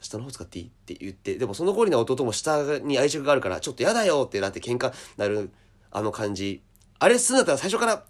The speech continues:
二段ベッド下お兄ちゃんが使えばいいのにねって思う、ロフトを使っている僕です。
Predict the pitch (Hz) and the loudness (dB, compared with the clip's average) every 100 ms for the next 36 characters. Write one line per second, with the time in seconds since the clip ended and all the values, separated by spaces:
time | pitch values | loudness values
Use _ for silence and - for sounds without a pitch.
0 | _ 156 170 233 147 123 - 247 - 233 | _ 0 4 4 2 -2 0 2 6 6
1 | 202 147 147 120 117 104 123 - 90 - | 6 4 4 4 4 2 -2 -2 -6 -8
2 | - - - _ - 147 156 127 104 87 | -20 -20 -20 _ 2 6 8 6 4 -4
3 | _ _ _ _ _ _ - 113 113 - | _ _ _ _ _ _ -4 -2 -2 -2
4 | 139 139 139 131 127 117 113 120 120 - | -2 -2 -8 -6 -6 -4 -6 -6 -8 -16